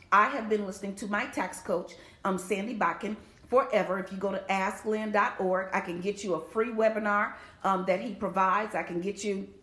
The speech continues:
some basics. And the very first time I ever heard him speak, I went and tracked every single dime that I had spent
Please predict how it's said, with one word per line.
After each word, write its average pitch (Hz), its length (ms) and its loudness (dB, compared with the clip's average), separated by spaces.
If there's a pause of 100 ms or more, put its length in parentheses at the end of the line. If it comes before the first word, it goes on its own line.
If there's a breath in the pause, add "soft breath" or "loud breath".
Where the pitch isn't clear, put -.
(600)
some 202 260 -2
basics. 214 480 2 (320 loud breath)
And 202 160 2
the 185 40 4
very 240 320 2
first 233 280 -4
time 214 300 -2
I 214 120 4
ever 214 260 0
heard 208 200 -2
him 196 120 -4
speak, - 520 -6 (320 loud breath)
I 269 280 4
went 247 200 -2
and 202 140 -4
tracked - 440 -4
every 220 300 0
single 208 420 -4
dime 165 720 0 (260 loud breath)
that 185 100 4
I 202 140 4
had 202 260 -2
spent 190 400 -4